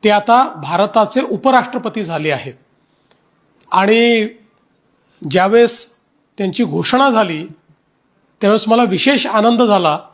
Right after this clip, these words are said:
याचं कारण, त्यांची घोषणा करत असताना त्यांचा जो पत्ता सांगितला गेला,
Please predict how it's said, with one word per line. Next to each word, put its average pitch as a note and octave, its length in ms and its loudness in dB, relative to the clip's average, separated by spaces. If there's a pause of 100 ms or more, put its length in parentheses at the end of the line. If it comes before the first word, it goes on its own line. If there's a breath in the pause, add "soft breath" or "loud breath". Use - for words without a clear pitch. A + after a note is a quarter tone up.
(640)
याचं G3+ 220 -2
कारण, G#3 480 0 (680)
त्यांची F#3+ 340 -2
घोषणा F#3+ 400 0
करत A#3 240 -4
असताना G#3+ 520 -2
त्यांचा G#3 420 -4
जो G#3+ 100 -2
पत्ता A3+ 400 -4
सांगितला A3 420 -2
गेला, D#3+ 380 0